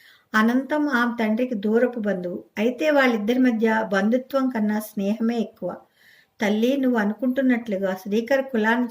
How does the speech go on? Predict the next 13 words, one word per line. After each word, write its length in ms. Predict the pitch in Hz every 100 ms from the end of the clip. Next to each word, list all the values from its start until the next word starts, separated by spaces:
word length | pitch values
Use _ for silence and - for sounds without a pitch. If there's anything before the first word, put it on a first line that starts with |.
| 226
చూసి 240 | 226 -
మీ 180 | 226 214
నాన్న 300 | 202 190 226
మీ 140 | 226
పెళ్లిని 440 | 214 190 208 220 202
వ్యతిరేకించలేదు. 920 | 170 196 202 202 196 - 175 170 - _ _ - - _ -
అతనితో 520 | 202 247 277 277 302
నువ్వు 220 | 277 269
సుఖపడలేవని 1080 | 262 - - 220 262 254 226 214 202 202 254
ముందు 240 | 208 220 254
చూపుతోనే 680 | 254 269 262 - 240 240
వాడు 280 | 262 226 208
వద్దన్నాడు. 680 | 190 175 196 214 196 180